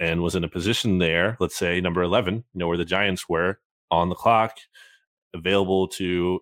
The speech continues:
either take Justin Fields for themselves, or if they really wanted to trade down, I guess that's an option too, but probably more so taking Justin Fields in that scenario. Um, but the question is, like, was winning the N F C East worth it when you kinda consider those, like, alternative timelines?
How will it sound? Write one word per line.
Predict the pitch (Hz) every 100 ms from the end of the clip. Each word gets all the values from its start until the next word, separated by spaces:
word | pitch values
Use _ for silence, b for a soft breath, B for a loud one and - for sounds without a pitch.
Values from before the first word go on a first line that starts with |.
| -
either | 98 90 85
take | - 113 -
Justin | 113 - 107
Fields | 104 107 101
for | -
themselves, | 90 85 127 117 110 - -
or | 95 90 87
if |
they | -
really | 85 87
wanted | 82 87 78
to |
trade | 80 90 78
down, | 90 82 82
I |
guess | 80
that's | - 85 -
an |
option | 78 - 82
too, | 85 85
but | 82 87
probably | 98 104 87
more | 87 87
so | - 80
taking | - 101 87 85
Justin | 85 - 82
Fields | 92 82 -
in | 98 90
that | 82 -
scenario. | 87 82 90 85 82 80 - B B B B
Um, | 87 85 80 -
but | 113 -
the | 101
question | 139 127 -
is, | 101 92
like, | 92 90 - 90 -
was | 92 107 104
winning | 120 110 107
the | 104 -
N | 104
F | -
C | - 101 -
East | 95 - - -
worth | 87 98 101
it | 85 -
when | 90
you | 85
kinda | 95 87
consider | 90 - 98 87
those, | 87 87 87 - - _ _ _ _ _
like, | 85 -
alternative | 85 - 95 85 80
timelines? | 95 85 76 71